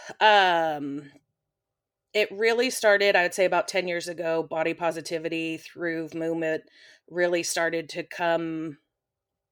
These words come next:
I guess, more well known. Um, and so through the years, also trying to beco-, uh, have more brands become more inclusive, because honestly, like,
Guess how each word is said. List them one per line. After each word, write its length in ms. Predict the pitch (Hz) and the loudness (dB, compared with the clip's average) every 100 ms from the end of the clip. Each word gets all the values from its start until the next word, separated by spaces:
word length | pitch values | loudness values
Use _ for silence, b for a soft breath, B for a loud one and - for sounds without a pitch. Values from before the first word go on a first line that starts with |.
| _ _ _ _ _ _ _ _ _ _ - | _ _ _ _ _ _ _ _ _ _ -6
I 120 | 175 | -4
guess, 1000 | 165 170 160 - - - - - - - - | 0 0 0 -4 -8 -10 -10 -10 -10 -14 -12
more 420 | 175 180 180 180 | -2 2 4 2
well 220 | 170 170 | 2 0
known. 600 | 165 170 180 196 226 254 - b b b | 0 -2 0 0 0 -4 -8 b b b
Um, 840 | 196 202 185 175 165 156 151 156 151 _ _ _ _ _ _ _ - | 0 2 4 2 0 -2 -6 -8 -12 _ _ _ _ _ _ _ -2
and 240 | 196 190 | 0 0
so 240 | 190 196 180 | 0 2 2
through 280 | - 208 202 | 0 -2 0
the 100 | 196 | 0
years, 340 | 185 175 170 | 0 0 0
also 360 | 160 170 170 165 | -2 -4 -4 -8
trying 340 | - 170 160 | -4 -2 -2
to 60 | 160 | -4
beco-, 360 | 151 - 165 - | -10 -8 -8 -6
uh, 360 | 165 156 151 151 | -4 -4 -4 -4
have 420 | 185 165 160 143 | -2 -2 -2 -6
more 600 | 170 170 165 160 156 151 b b b b b | -4 -2 0 0 -2 -6 b b b b b
brands 380 | 208 208 202 202 | 6 8 6 4
become 300 | 196 196 180 | -4 -4 -4
more 220 | 175 165 | 0 0
inclusive, 680 | 160 - 220 220 214 208 190 | -2 -2 -2 0 2 2 0
because 460 | 180 190 175 165 - | -6 -4 -4 -4 -6
honestly, 520 | 170 165 - 175 170 | -6 -6 -6 -4 -2
like, 300 | 160 151 - | -2 -6 -10